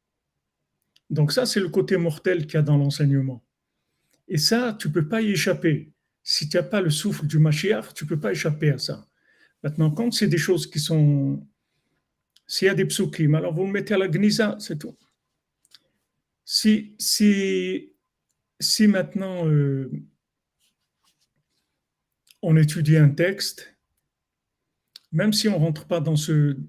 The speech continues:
dans ce niveau-là de, de, d'avoir la curiosité d'aller voir le contraire du texte, même si on, on n'est pas à ce niveau-là, de, c'est pas aussi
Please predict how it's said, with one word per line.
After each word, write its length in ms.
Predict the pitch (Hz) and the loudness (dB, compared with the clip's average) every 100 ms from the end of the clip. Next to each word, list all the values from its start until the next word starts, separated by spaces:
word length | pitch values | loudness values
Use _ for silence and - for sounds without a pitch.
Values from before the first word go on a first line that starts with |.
| - | -12
dans 500 | 151 151 143 139 147 | -6 0 0 0 -2
ce 180 | 147 156 | 0 6
niveau-là 640 | 151 151 151 151 151 151 | 8 8 6 4 4 2
de, 320 | 143 135 131 | -2 -4 -6
de, 360 | 123 131 123 123 - _ _ - | -8 -8 -8 -10 -16 _ _ -6
d'avoir 340 | 151 143 143 | -2 0 2
la 140 | 143 143 | 0 0
curiosité 840 | - 151 147 143 127 147 170 165 | 0 4 4 4 0 0 2 2
d'aller 300 | 151 147 139 | 4 2 2
voir 560 | 139 139 156 151 151 - _ _ _ | 0 0 0 -2 -6 -14 _ _ _
le 100 | - | -6
contraire 560 | 151 165 151 - 165 139 | -2 2 2 2 0 0
du 200 | 131 139 | -2 -2
texte, 500 | 151 131 - - _ _ _ _ | -2 -4 -6 -18 _ _ _ _
même 160 | 185 208 | -6 -4
si 240 | 208 180 | -4 -2
on, 220 | 160 151 151 | 0 -2 0
on 140 | 160 | 2
n'est 100 | 151 | 4
pas 380 | 151 170 165 160 | 4 -2 -4 -6
à 180 | - 160 | -6 -6
ce 160 | - | 0
niveau-là, 640 | 151 151 139 147 135 110 _ _ _ _ _ _ | 4 6 6 2 0 -6 _ _ _ _ _ _
de, 500 | 151 147 139 135 139 156 | -6 -2 -2 -2 -4 -6
c'est 220 | - 151 | -10 -6
pas 120 | 180 | -4
aussi 960 | 175 151 - 165 151 143 139 135 131 | -2 -4 -4 0 4 4 2 -2 -8